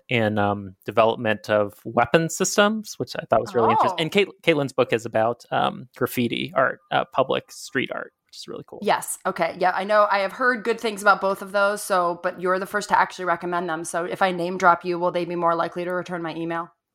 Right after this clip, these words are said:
Speaker 1: You know, I will. Uh, I, I know Caitlin personally, so I will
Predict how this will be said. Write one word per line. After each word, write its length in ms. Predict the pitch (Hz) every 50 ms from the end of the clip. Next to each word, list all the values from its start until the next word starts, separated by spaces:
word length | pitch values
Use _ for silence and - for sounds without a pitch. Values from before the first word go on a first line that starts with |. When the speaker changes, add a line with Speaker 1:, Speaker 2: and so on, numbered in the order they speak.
| _ -
Speaker 1:
You 100 | 160 143
know, 160 | 143 139 143 -
I 180 | - 131 131 139
will. 340 | 135 139 139 135 131 - - -
Uh, 320 | - 135 120 117 123 127 - - _ _ _ _ -
I, 120 | 139 151 - _ -
I 100 | 156 151
know 180 | 151 147 143 139
Caitlin 420 | - 147 127 - 127 120 127 123
personally, 400 | - 123 123 - - - - -
so 140 | - - -
I 160 | - 120 113
will 380 | 110 120 127 139 151 - _